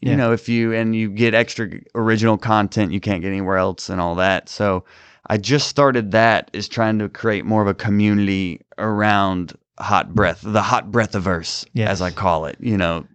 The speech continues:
Speaker 2: Which,
Speaker 1: So
Speaker 2: which was on my list of questions.
Speaker 1: Oh.
Speaker 2: Was it Hot Breath 'cause Hot Lana and you s-,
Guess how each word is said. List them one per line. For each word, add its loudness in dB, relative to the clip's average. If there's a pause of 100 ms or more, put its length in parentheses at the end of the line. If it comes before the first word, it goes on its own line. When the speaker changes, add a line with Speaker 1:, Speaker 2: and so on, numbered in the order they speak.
Speaker 2:
Which, 4
Speaker 1:
So -8
Speaker 2:
which -2
was 0
on 2
my 2
list -2
of -10
questions. -2 (280)
Speaker 1:
Oh. 4 (260)
Speaker 2:
Was 6
it 0
Hot 2
Breath 4
'cause -2
Hot 2
Lana 2
and -6
you -6
s-, -12